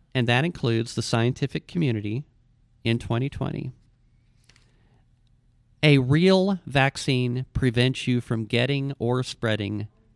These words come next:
a particular type of disease, period. I've said this before, you know, you don't see people getting mild versions of polio.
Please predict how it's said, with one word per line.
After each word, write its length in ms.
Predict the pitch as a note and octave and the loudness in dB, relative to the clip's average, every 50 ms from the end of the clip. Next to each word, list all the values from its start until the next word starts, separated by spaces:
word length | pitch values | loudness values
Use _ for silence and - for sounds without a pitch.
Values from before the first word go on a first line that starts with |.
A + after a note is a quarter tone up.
| _ _ _ _ _ _ _ _ | _ _ _ _ _ _ _ _
a 100 | G#2+ A2 | -4 -4
particular 560 | G#2+ - A#2+ - - A#2 G#2+ - - G#2 G#2 G2+ | -2 -2 -2 -2 -2 -4 -6 -6 -6 -6 -6 -4
type 300 | - A2+ G2 F#2+ - G2 | -4 -4 -4 -4 -4 -6
of 100 | G2 G2 | -10 -12
disease, 600 | - F#2+ F2+ F2+ D#2 C2 C2+ - - - - - _ _ _ _ _ - | -12 -12 -10 -8 -8 -8 -10 -12 -14 -16 -20 -20 _ _ _ _ _ -8
period. 360 | - A#2+ - - - - - _ _ _ _ _ _ _ _ _ _ _ _ _ _ _ _ _ _ _ _ _ _ _ _ _ _ _ _ _ _ _ _ _ _ _ _ _ _ _ _ _ _ _ _ _ _ _ _ _ _ _ _ _ _ _ _ _ - - - _ | -6 -4 -4 -4 -6 -10 -14 _ _ _ _ _ _ _ _ _ _ _ _ _ _ _ _ _ _ _ _ _ _ _ _ _ _ _ _ _ _ _ _ _ _ _ _ _ _ _ _ _ _ _ _ _ _ _ _ _ _ _ _ _ _ _ _ _ -20 -20 -16 _
I've 120 | - D3+ - | -8 -8 -2
said 180 | - F3+ E3+ | 0 0 2
this 140 | D3 C3+ - | 2 0 -2
before, 420 | - - G#2 - - D#3 C3 A2+ A#2 | -2 -4 -4 0 2 2 2 2 2
you 100 | A#2+ B2+ | 0 0
know, 80 | B2 | 0
you 140 | B2 A#2+ B2+ | 0 0 0
don't 160 | C3 C3 - | -2 -4 -4
see 220 | - - C3 B2+ - | -4 -4 -4 -2 -2
people 240 | - A#2+ - B2 | -2 -4 -4 -2
getting 280 | A#2+ B2+ A#2+ A#2+ A2+ G#2+ | -2 -2 -2 -2 -4 -4
mild 420 | G#2+ G#2+ A2 A#2 A#2+ A#2+ B2 G#2+ | -2 0 0 0 2 0 0 -2
versions 440 | G#2 A#2 A#2 A2 G2+ - A2 G#2 G#2 | -2 -2 -2 -2 -2 -4 -6 -6 -6
of 260 | G#2+ G#2 G2+ - - | -8 -8 -8 -12 -14
polio. 640 | - - A2+ B2+ D3+ C3 G#2 G2 G2 G2 A2+ C#3+ | -8 -6 -6 -4 -4 -4 -6 -6 -6 -6 -6 -8